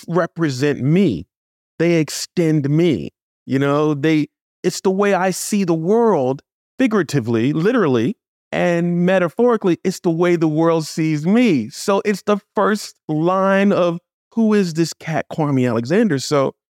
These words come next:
yeah, man. When I went to the Hollywood premiere of The Crossover, like, I was trying to figure out what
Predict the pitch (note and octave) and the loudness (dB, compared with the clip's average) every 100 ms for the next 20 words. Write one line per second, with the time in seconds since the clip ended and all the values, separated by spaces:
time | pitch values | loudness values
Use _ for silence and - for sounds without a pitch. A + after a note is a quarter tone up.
0 | _ - A2 B3 A3 D3+ D3+ F3+ G#3+ B3 | _ -8 -2 0 2 0 0 0 0 -4
1 | _ _ - D3+ E3 E3+ E3+ - D#3 D#3 | _ _ -6 -2 0 0 0 -2 -2 0
2 | E3 E3 D#3 D3 D#3+ D#3 D#3 C3 C3 - | 0 0 0 -2 -2 0 0 0 -4 -2
3 | F3 F3 C3+ B2 C#3+ _ _ _ - B2+ | -2 0 -2 -4 -6 _ _ _ -6 -2
4 | C#3 C3 D3 D3 C#3 C#3+ C#3 C#3 A2+ - | 0 -2 -2 -2 -2 -2 0 0 -2 -4
5 | - C3+ | -6 -6